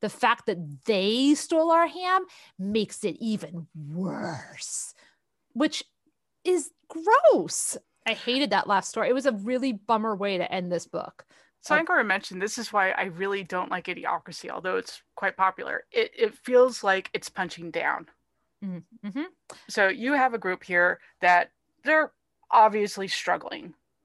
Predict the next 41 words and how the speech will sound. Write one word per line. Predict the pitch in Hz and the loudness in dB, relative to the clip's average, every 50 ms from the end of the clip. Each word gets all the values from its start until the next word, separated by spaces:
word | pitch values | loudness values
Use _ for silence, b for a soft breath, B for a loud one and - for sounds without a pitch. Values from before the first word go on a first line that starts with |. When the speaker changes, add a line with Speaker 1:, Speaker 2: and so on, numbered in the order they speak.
| _ _ - | _ _ 0
Speaker 2:
You | 202 | 0
know, | 190 190 | 2 2
they're | 208 226 | 2 0
struggling | 214 - 269 247 247 262 262 247 - - | -2 2 2 2 2 2 0 0 0 -2
economically | - - 185 185 190 214 226 226 226 - 226 214 | -4 -6 0 2 2 4 4 2 0 0 -2 -2
because | 196 190 180 - 190 190 185 175 - - - - | -2 -6 -6 -2 -2 -2 -2 -2 -6 -10 -12 -6
they | 185 208 214 | -4 -4 -4
just | 202 - 214 190 - - | 0 0 -2 -2 -2 -8
rack | - 202 196 196 196 190 - | -2 2 2 2 2 2 0
up | 196 196 196 - _ _ - | 0 0 0 -2 _ _ -2
a | 202 185 | -2 -2
rent | 165 202 214 247 277 - - | 2 4 4 4 4 2 -4
and | 226 202 196 | -4 -2 -2
then | 196 180 175 | -4 -4 -4
leave | 180 165 - - - - - - - _ _ _ _ _ - 214 | -8 -8 -10 -12 -14 -16 -16 -16 -18 _ _ _ _ _ -12 -10
because | 190 185 196 190 190 | -8 -6 -6 -2 0
Speaker 1:
Mm-hmm. | 226 | 0
Speaker 2:
they | 247 | 0
can't | - 285 269 226 | 2 2 2 2
afford | 196 - - - 202 196 180 156 | 2 0 0 2 2 2 2 0
better. | - - - - - - - _ _ _ _ _ _ _ _ - | -4 -4 -4 -4 -8 -10 -14 _ _ _ _ _ _ _ _ 0
Speaker 1:
Yeah. | 277 277 214 | 2 2 2
Speaker 2:
You | 196 | 4
know, | 190 190 185 | 4 2 2
the, | - - - _ - | 0 -6 -10 _ -6
the | - 214 214 _ _ - | -6 -6 -6 _ _ -12
kids | - - 262 247 - - - - _ _ _ - - - | -2 -2 -2 0 -2 -6 -10 -10 _ _ _ -18 -6 2
aren't | - 214 208 - | 2 2 2 2
getting | - 214 214 196 196 190 | -4 -6 -6 -6 -4 -4
an | 185 180 - | -4 -4 -4
education. | - 190 - 175 - - 254 254 247 - - 254 247 240 240 226 - | -4 -6 -6 -8 -2 2 2 2 2 0 0 2 2 2 2 -2 -6
This | - 185 - - | -12 -14 -12 -12
is | 175 - | -14 -12
gonna | - 196 190 180 | -8 -8 -8 -6
be | 170 180 | -6 -8
a | 175 | -10
perpetuating | _ - 175 - 233 226 - 226 196 185 175 170 180 - - | _ -12 -6 -6 -6 -4 -4 -6 -4 -4 -6 -8 -14 -12 -8
thing. | 214 202 202 202 196 _ | -8 -6 -6 -8 -10 _
They're | - 196 196 196 190 196 185 - _ _ _ _ - - | -12 -4 2 4 6 6 4 2 _ _ _ _ -2 2
already | 254 262 262 262 247 226 226 208 | 6 6 8 8 6 4 2 -2
struggling, | - - 226 214 196 202 202 196 190 180 | -4 0 2 2 2 4 2 0 -2 -4